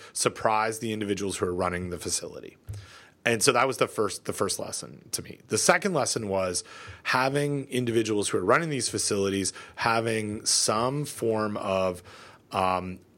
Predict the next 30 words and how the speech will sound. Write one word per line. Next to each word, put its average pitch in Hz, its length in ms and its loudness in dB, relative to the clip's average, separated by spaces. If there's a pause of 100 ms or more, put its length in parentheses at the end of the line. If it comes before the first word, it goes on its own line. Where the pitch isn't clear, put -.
(120)
understanding 113 680 2
about 98 400 -2
microbiology 98 840 0
and 90 120 -6
inputs. - 680 -6
And, 107 380 0
and 117 120 2
if 113 140 0
they, 113 140 2
if 104 200 -2
they're 107 120 -2
not 123 380 2
versed 110 340 2
on 104 160 -2
it, 107 120 -4
and 120 160 0
again, 120 320 0
this 135 160 -2
isn't 175 220 0
something 147 260 2
I'm 139 240 2
super 113 300 -8
versed 87 300 -4
on, 90 220 -4 (500)
but 110 280 2
when 117 140 -4
it 117 60 0
comes 117 180 -6
to - 80 -4
water, 120 500 2